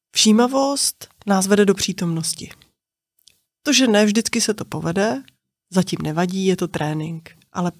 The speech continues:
přibližujeme se k tomu okamžiku té přítomnosti, protože přítomnost je jediný moment v našem životě, kde něco můžeme měnit.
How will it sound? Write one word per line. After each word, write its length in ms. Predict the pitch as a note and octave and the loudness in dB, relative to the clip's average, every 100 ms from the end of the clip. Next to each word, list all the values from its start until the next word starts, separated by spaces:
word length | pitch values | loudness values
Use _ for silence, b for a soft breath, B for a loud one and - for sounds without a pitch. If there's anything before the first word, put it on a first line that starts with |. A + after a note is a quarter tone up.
| _ | _
přibližujeme 580 | - A#3+ A#3 A#3 A3+ A3+ | 2 4 4 4 4 2
se 140 | - E3+ | 0 -4
k 80 | |
tomu 160 | - G3+ | -4 -4
okamžiku 500 | E3 - F#3 F3+ F3+ | -2 -2 -2 -2 -6
té 120 | E3 F3 | -10 -8
přítomnosti, 800 | - E3 F3+ E3+ E3 - - - - | -6 -6 -6 -6 -6 -10 -12 -16 -12
protože 420 | F#3+ F#3+ F3+ D#3+ | -8 -6 -6 -6
přítomnost 760 | - A3+ A3+ B3+ G#3+ G#3 G#3 | -2 -2 2 2 4 0 -2
je 80 | E3+ | -8
jediný 560 | D#3+ F3+ F#3 A3 G#3+ F#3+ | 2 4 6 6 4 2
moment 520 | F3+ F3+ E3+ E3+ - b b | 0 0 -2 -6 -12 b b
v 40 | F#3+ | 0
našem 300 | G3+ - E3 | 0 0 -2
životě, 400 | E3+ F3 F3+ F3+ | -4 -4 -4 -2
kde 140 | F3 | 0
něco 380 | E3+ E3+ E3+ F#3 | 2 2 2 0
můžeme 360 | F3 E3+ E3+ E3+ | 0 0 -2 -2
měnit. 540 | E3 D#3+ D#3+ D#3+ | -2 -2 -4 -10